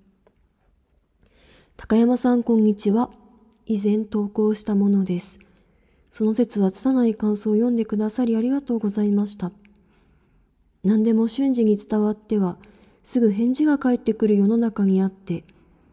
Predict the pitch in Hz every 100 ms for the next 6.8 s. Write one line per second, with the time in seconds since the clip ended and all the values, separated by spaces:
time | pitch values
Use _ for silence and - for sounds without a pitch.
0 | _ _ _ - - - 269 277 233 208
1 | 175 170 190 220 247 254 262 233 220 208
2 | 202 233 226 - _ _ _ - 185 214
3 | 254 262 254 254 247 247 240 220 277 311
4 | - 262 294 302 269 254 - 220 220 208
5 | 202 - 196 180 170 180 - 262 285 -
6 | 254 240 247 226 220 214 - 180